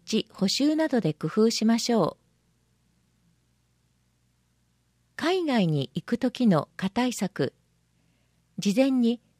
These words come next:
厚生労働省や外務省の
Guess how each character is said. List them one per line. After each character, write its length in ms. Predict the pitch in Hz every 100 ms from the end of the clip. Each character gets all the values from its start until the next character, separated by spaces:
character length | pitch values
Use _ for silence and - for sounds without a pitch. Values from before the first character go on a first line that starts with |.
| -
厚 180 | 240 294
生 260 | - 302
労 200 | 302 302
働 240 | 311 302 277
省 220 | 220 190
や 260 | 165 147 -
外 180 | 175 226
務 180 | 277 285
省 280 | - 202 175
の 200 | 156